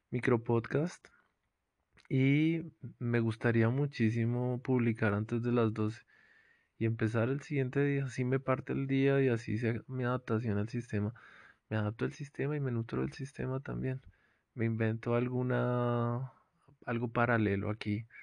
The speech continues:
que va a cortar mi día, pero que me va a permitir, eh, cerrarlo al ritmo de, de, de todo, porque todo funciona bajo esa ontología también.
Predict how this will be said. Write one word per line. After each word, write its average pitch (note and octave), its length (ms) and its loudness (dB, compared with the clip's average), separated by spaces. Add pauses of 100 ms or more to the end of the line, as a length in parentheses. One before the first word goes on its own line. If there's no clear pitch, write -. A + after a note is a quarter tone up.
(380)
que A#2+ 120 -2
va G#2 120 4
a G#2 40 -2
cortar A2+ 400 0
mi B2 160 -2
día, B2 280 0
pero A#2 260 -2
que G2 320 -4 (180)
me A2 120 0
va G2+ 80 2
a G2 40 -4
permitir, A2 640 -6 (760)
eh, G#2 460 -4
cerrarlo A2 560 0
al G2+ 100 0
ritmo G#2 520 0
de, G2+ 360 -2 (1000)
de, A2 420 -8
de A2+ 160 -6
todo, A2 320 2
porque A2 280 -6
todo A#2 260 2
funciona A2+ 460 0
bajo A2+ 260 4
esa A2 180 2
ontología A2 600 0
también. G2+ 300 -8